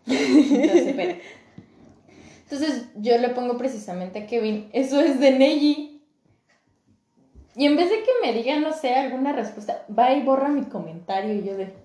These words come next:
<gasps> y lo volví a poner yo, "Eso es de Neji".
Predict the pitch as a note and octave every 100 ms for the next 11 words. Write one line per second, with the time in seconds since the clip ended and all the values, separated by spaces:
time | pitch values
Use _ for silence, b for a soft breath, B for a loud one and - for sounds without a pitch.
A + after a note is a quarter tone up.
0 | _ - - B4+ E5+ F#5+ F5+ - - -
1 | - B4 _ _ _ _ _ _ - -
2 | - - D#4 D4+ C4+ C4 A#3+ A#3+ - A#3+
3 | A#3+ - B3 G#3+ G3+ - G#3+ G#3+ F#3+ F3+
4 | G3 F#3+ G#3